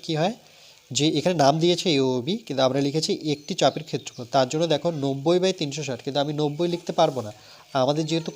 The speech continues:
কোণটা কত, ষাট ডিগ্রি, তাহলে এখানে ক্ষেত্রফল উপরে ষাট বসাবো।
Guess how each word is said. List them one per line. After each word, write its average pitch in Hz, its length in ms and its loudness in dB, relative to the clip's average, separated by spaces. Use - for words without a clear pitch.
কোণটা 175 340 2
কত, 180 140 2
ষাট 147 220 2
ডিগ্রি, 147 220 -2
তাহলে 131 220 -2
এখানে 147 180 -4
ক্ষেত্রফল 160 520 -2
উপরে 160 220 -2
ষাট 127 180 -2
বসাবো। 147 360 0